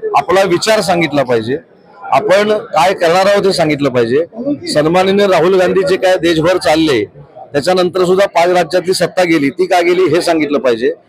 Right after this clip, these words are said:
आणि राहुल गांधी हे काय देशाचं नेतृत्व करू शकत नाहीत, हे आता देखील जवळजवळ जमलेल्या शेकडो लोकांनी मला सांगितलं. त्याच्यामुळे ही निवडणूक जी आहे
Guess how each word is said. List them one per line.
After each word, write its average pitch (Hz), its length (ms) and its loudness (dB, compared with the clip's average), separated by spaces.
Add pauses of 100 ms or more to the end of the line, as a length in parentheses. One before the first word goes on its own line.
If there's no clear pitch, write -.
(280)
आणि 190 180 0
राहुल 160 300 2
गांधी 175 340 0
हे 175 140 2
काय 190 140 -2
देशाचं 156 420 0
नेतृत्व 156 360 -4
करू 151 220 -2
शकत 160 340 -4
नाहीत, 160 160 0 (120)
हे - 360 -6
आता 202 340 2
देखील 202 380 0
जवळजवळ 185 420 2
जमलेल्या 175 420 0
शेकडो 175 300 -2
लोकांनी 170 340 0
मला 160 160 0
सांगितलं. 139 420 -4 (420)
त्याच्यामुळे 175 420 2
ही 170 300 0
निवडणूक 196 460 0
जी 165 180 -2
आहे 110 260 0